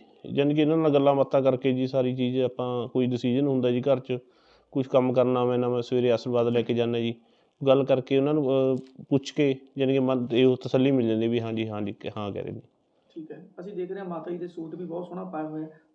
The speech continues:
Speaker 2: ਸੋ ਜਿਵੇਂ ਕੋਈ ਤਿਉਹਾਰ ਹੁੰਦਾ ਹੈ, ਕੋਈ ਫੰਕਸ਼ਨ ਹੁੰਦਾ ਹੈ, ਸੋ ਫਿਰ ਸੂਟ ਵੀ ਬਦਲੇ ਜਾਂਦੇ ਨੇ?
Speaker 1: ਹਾਂਜੀ, ਸੂਟ ਅਸੀਂ ਚੇਂਜ ਕਰਦੇ ਹਾਂ, ਕੋਈ ਤਿਉਹਾਰ ਹੁੰਦਾ, ਕੋਈ ਬਰਥਡੇ ਹੁੰਦਾ। ਮ-, ਮੇਰੀ ਗੁੜੀਆ ਨੂੰ ਬਹੁਤ ਪਿਆਰ ਕਰਦੇ ਸੀ,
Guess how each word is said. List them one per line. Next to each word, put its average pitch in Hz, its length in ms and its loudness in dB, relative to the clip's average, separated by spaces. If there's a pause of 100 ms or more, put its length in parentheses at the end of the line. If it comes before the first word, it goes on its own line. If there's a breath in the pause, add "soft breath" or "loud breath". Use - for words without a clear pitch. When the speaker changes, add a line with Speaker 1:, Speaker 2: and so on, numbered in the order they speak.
Speaker 2:
ਸੋ 202 100 -10
ਜਿਵੇਂ 196 240 -10
ਕੋਈ 196 120 -10
ਤਿਉਹਾਰ 196 400 -4
ਹੁੰਦਾ 165 280 -8
ਹੈ, 170 40 -6
ਕੋਈ 175 140 -10
ਫੰਕਸ਼ਨ 165 340 -14
ਹੁੰਦਾ 170 200 -10
ਹੈ, 175 60 -8
ਸੋ 180 140 -12
ਫਿਰ 185 100 -10
ਸੂਟ 190 280 -10
ਵੀ 214 100 -8
ਬਦਲੇ 196 280 -6
ਜਾਂਦੇ 190 140 -8
ਨੇ? 180 60 -8
Speaker 1:
ਹਾਂਜੀ, 139 200 2
ਸੂਟ 135 300 2
ਅਸੀਂ 143 160 0
ਚੇਂਜ 127 240 2
ਕਰਦੇ 117 300 2
ਹਾਂ, 120 60 0
ਕੋਈ 123 120 0
ਤਿਉਹਾਰ 127 300 2
ਹੁੰਦਾ, 117 240 0
ਕੋਈ 120 160 0
ਬਰਥਡੇ 113 380 2
ਹੁੰਦਾ। 117 220 0
ਮ-, 113 220 0
ਮੇਰੀ 117 180 0
ਗੁੜੀਆ 120 300 2
ਨੂੰ 123 140 0
ਬਹੁਤ 127 160 2
ਪਿਆਰ 120 180 2
ਕਰਦੇ 113 340 -2
ਸੀ, 113 140 -4